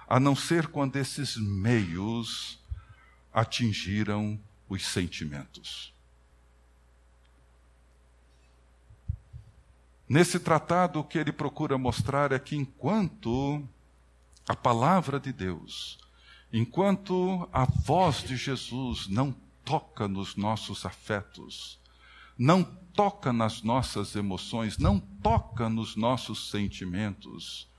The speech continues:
nada acontece. Ele diz, "O mundo é movido por isso. Tire do mundo os sentimentos e o mundo para."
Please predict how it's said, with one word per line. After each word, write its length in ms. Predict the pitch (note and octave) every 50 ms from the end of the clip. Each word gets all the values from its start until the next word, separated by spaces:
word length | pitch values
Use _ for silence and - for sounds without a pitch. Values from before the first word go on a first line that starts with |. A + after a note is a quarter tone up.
| _ _ - _ _ _ _ _ _
nada 320 | - A#2 C#3 B2+ - -
acontece. 680 | - - - - - - - - - - - - - - - _ - - - - _ _ - - _ - - - -
Ele 100 | - -
diz, 220 | - C#3+ C3+ - -
"O 80 | D3+
mundo 720 | C3+ A#2+ A2+ A#2+ D3+ A3+ C4 C4+ C4+ A3 B3+ B3 A#3+ G#3 -
é 100 | - C3
movido 680 | C3+ C#3+ C#3+ C3+ A#2 F2+ - - A#2+ D3+ E3+ - - F#2
por 240 | - - - E2 D#2
isso. 340 | C#2+ B1 - - - - _ _
Tire 420 | - - - G3+ C4 C#4 B3 B3 B3
do 200 | F#3+ - A#3+ G#3+
mundo 720 | G3 F#3 G3+ A3+ A3 F3 A#2+ F2+ D#2+ F#2 A#2+ C#3 D#3 D#3+ - - - - - -
os 180 | - A#2+ A2+ -
sentimentos 1080 | - - C#3+ B2+ A#2 - - A2 F#2 F#2+ G#2 G#2 G2+ - - A2+ G#2+ G2+ - - - - _ - -
e 80 | F#2+ B2
o 80 | B2
mundo 320 | A2 A2 A#2 A#2+ A2+ - -
para." 520 | - - - F#2 F#2 F2+ D#2+ - - -